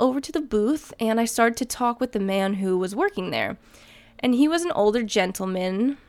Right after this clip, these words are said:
At the time, I thought he was, like, eighty, but <laughs> now looking back, he was probably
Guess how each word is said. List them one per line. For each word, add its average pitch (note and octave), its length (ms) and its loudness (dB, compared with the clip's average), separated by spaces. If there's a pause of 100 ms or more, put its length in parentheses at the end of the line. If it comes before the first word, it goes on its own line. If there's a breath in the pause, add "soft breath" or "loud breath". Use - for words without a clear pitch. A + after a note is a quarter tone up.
(240 soft breath)
At G#3+ 120 -8
the G3 80 -4
time, F3 480 -2
I E3+ 120 -4
thought - 260 -2
he D#3 60 -6
was, - 180 -6
like, C3 240 -4
eighty, G3+ 580 -2
but F#3+ 240 0
<laughs> A3 120 4
now G3 200 4
looking G#3 320 2
back, G#3 320 0
he G3 120 0
was F#3 120 -6
probably F#3 680 -2